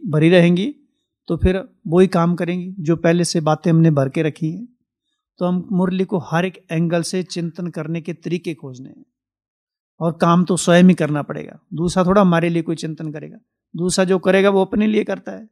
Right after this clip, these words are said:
सीधी सी बात है। तो अपने चिंतन को बढ़ाना है।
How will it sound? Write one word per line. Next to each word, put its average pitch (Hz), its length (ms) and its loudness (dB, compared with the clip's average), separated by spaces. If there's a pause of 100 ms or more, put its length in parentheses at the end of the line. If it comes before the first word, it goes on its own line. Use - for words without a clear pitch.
(100)
सीधी 208 260 -6
सी 190 160 -4
बात 170 220 -2
है। 208 80 -18 (640)
तो 175 60 -8 (220)
अपने 175 320 0
चिंतन 160 400 -4
को 160 160 -2
बढ़ाना 131 360 -4
है। - 160 -20